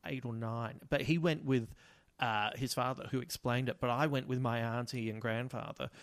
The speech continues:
who had no idea what was going on and could not explain it,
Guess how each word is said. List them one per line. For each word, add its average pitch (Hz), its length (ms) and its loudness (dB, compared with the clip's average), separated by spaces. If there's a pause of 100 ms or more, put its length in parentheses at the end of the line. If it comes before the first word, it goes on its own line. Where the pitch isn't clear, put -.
(200)
who 127 360 6 (240)
had 139 240 2
no 127 400 6
idea 113 320 4
what 110 160 -2
was 117 120 -4
going 110 320 0
on 107 180 -2
and 104 140 -8
could 120 160 -4
not 117 160 -2
explain 113 440 -2
it, 107 120 -6